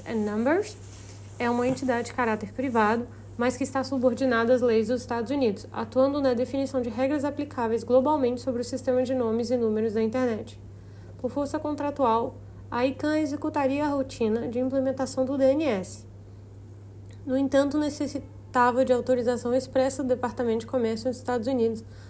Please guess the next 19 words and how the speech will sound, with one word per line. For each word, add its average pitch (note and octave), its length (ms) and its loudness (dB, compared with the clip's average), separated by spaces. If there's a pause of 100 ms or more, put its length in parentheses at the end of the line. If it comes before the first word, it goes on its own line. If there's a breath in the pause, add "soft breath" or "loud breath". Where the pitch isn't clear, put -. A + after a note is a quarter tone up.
(220 loud breath)
para A#3+ 160 2
cada B3+ 200 2
muda-, C4 480 0
cada C4 260 2
mudança A#3+ 520 4
a - 20 -2
ser B3+ 160 4
efetuada B3+ 640 2 (420 loud breath)
na B3 100 2
raiz B3+ 280 4
do A#3+ 60 -4
sistema. A3+ 500 -6 (640)
Esta B3+ 260 -4
função D4 380 -2
ficou C4+ 200 -2
a B3+ 120 2
cargo C4 320 2
da A3 200 0
Internet B3+ 560 0